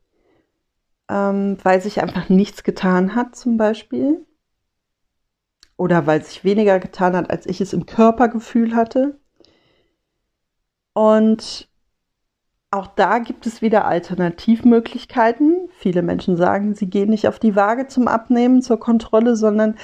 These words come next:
sie machen es anhand ihres Bauchumfangs, Hüftumfangs und so weiter fest. Auch eine Möglichkeit. Aber da geht es darum, jeder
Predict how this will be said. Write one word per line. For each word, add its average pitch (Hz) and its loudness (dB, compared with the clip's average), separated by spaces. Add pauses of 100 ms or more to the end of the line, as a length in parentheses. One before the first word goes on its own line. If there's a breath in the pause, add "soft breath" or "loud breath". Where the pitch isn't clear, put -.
(240 loud breath)
sie 220 0
machen 220 2
es 220 -4
anhand 208 0
ihres 190 -4
Bauchumfangs, 202 -2
Hüftumfangs 190 -2 (600 loud breath)
und 196 0
so 196 2
weiter 202 0
fest. - -8 (640)
Auch 311 4
eine 160 0
Möglichkeit. - -4 (600 loud breath)
Aber 220 4
da 233 0
geht 254 -4
es 240 -6
darum, 226 2
jeder 262 0